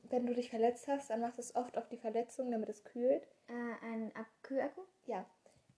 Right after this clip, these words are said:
Speaker 1: Darin schmeißt du Sachen, wenn sie, wenn du sie nicht mehr brauchst. Wenn
Speaker 2: Waschmaschine? Ach so, nee.
Speaker 1: wenn du zum Beispiel Verpackung oder so.
Speaker 2: Äh,
Speaker 1: Ähm,
Speaker 2: Mülleimer.
Speaker 1: ja.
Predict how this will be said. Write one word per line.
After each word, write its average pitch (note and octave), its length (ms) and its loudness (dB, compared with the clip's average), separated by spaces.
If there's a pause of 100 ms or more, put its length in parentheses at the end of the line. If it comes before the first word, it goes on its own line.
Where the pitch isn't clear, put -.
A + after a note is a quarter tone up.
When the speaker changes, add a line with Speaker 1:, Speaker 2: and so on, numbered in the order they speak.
(160)
Speaker 1:
Darin B3 300 2
schmeißt B3+ 320 0
du A3+ 80 -2
Sachen, B3 400 2
wenn A3+ 340 4 (160)
sie, G#3+ 400 -6 (160)
wenn G#3 140 -2
du G#3 80 2
sie G#3 80 -4
nicht G3+ 180 -2
mehr G3+ 80 -8
brauchst. B3 540 8
Wenn A3 80 2
Speaker 2:
Waschmaschine? E4 580 -2 (220)
Ach B3 60 -4
so, A3+ 120 -2
nee. G3+ 160 0 (400)
Speaker 1:
wenn A3+ 340 4
du A3 340 4 (180)
zum A3+ 120 0
Beispiel A3+ 200 4
Verpackung A3+ 500 0
oder G#3+ 240 6
so. A3 320 4 (540)
Speaker 2:
Äh, - 20 -10 (160)
Speaker 1:
Ähm, A3+ 60 10
Speaker 2:
Mülleimer. G#3 340 6 (200)
Speaker 1:
ja. - 140 -10